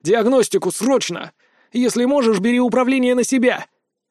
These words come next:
«Попытка перехвата управления не удалась», — неестественно ровно отозвалась подруга. «Рулевое управление заблокировано.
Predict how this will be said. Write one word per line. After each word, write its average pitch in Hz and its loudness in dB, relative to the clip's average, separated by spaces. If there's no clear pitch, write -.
«Попытка 208 -2
перехвата 214 0
управления 262 2
не 254 2
удалась», — 254 0
неестественно 160 -2
ровно 175 -2
отозвалась 156 -4
подруга. 135 -8
«Рулевое 220 4
управление 247 4
заблокировано. 165 0